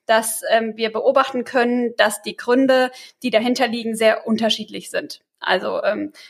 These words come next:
das kann sein, dass man eben einfach eine, ähm, Vertretung haben möchte. Das wäre jetzt eben sehr kurzfristig, also, äh, Schwangerschaft, Krankheit und ich brauche einfach jemanden, der mich vertritt. Es kann sein, dass ich, ähm,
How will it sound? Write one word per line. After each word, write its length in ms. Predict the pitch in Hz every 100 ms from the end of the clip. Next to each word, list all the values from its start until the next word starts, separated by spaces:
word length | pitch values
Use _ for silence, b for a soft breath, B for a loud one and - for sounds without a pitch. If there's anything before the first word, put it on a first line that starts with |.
| B
das 200 | 214 196
kann 280 | - 214 202
sein, 320 | 214 233 254
dass 180 | 233 226
man 160 | 220 214
eben 200 | 214 185
einfach 440 | 202 214 220 220
eine, 300 | 226 214 208 - b b
ähm, 400 | 220 208 202 202 _
Vertretung 580 | - - 294 339 311 302
haben 220 | 269 277
möchte. 280 | 262 285 254
Das 200 | 220 -
wäre 100 | 220
jetzt 140 | 214
eben 200 | 202 220
sehr 140 | 208
kurzfristig, 880 | 180 285 392 - 302 339 - 330 330
also, 220 | - 208 214
äh, 240 | 208 220
Schwangerschaft, 540 | - 233 233 226 208
Krankheit 460 | - 226 254 277 247
und 80 | 220
ich 80 | 214
brauche 220 | 220 214
einfach 300 | 220 226 -
jemanden, 360 | 220 214 214 214
der 120 | 214
mich 180 | 208 -
vertritt. 460 | 196 - 320 - - _ _ _ _ _ _
Es 120 | -
kann 200 | - 233
sein, 240 | 214 233
dass 180 | 233 226
ich, 220 | 226 220 - B B B -
ähm, 420 | 226 220 208 214